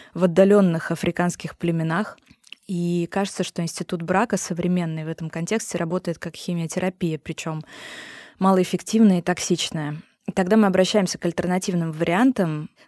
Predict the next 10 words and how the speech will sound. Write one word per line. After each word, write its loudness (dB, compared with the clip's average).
но 4
из-за 6
относительной -2
их -6
новизны 2
и -2
какой-то -6
бешеной -2
неестественной -4
интерактивности 0